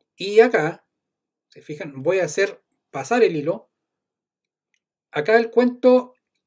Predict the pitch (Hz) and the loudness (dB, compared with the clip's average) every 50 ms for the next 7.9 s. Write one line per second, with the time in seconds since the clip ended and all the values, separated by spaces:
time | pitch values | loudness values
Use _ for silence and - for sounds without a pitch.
0 | _ _ _ - _ _ - 156 151 - 185 175 196 202 220 214 214 214 - - | _ _ _ -20 _ _ -6 -6 -6 -6 -6 -6 2 2 4 2 2 -2 0 2
1 | 220 214 220 202 208 226 220 - 220 - - 202 180 - 196 196 214 220 - - | 0 2 2 -2 -2 -4 -4 -4 -10 -12 -12 -14 -10 -8 -8 -8 -8 -8 -6 -6
2 | 208 202 180 156 _ 175 170 165 226 226 247 233 220 214 208 226 226 226 - 220 | -6 -6 -6 -10 _ -8 -8 -8 -6 -4 -4 -2 -2 0 2 0 0 0 -4 -4
3 | 196 196 185 - 185 175 170 170 170 160 175 170 - - - _ - 175 165 170 | -4 -4 -4 -6 -6 -6 -6 -6 -4 -6 -6 -8 -10 -14 -16 _ -12 -10 -10 -8
4 | 185 190 180 185 180 170 - - 220 226 220 156 - - - _ _ _ _ _ | -10 -8 -8 -8 -8 -8 -6 -6 -6 -6 -6 -8 -10 -10 -16 _ _ _ _ _
5 | _ _ _ _ _ _ _ _ _ _ _ _ _ _ _ _ _ _ _ _ | _ _ _ _ _ _ _ _ _ _ _ _ _ _ _ _ _ _ _ _
6 | - 170 165 160 - 180 160 151 151 - _ _ _ _ _ _ _ _ _ _ | -4 -4 -4 -4 -4 -4 -4 -4 -6 -12 _ _ _ _ _ _ _ _ _ _
7 | _ - 190 196 196 165 - 190 - - 214 220 226 226 - 247 247 254 | _ -10 -10 -8 -8 -8 -8 -10 -6 2 2 2 2 2 -2 -4 -4 -4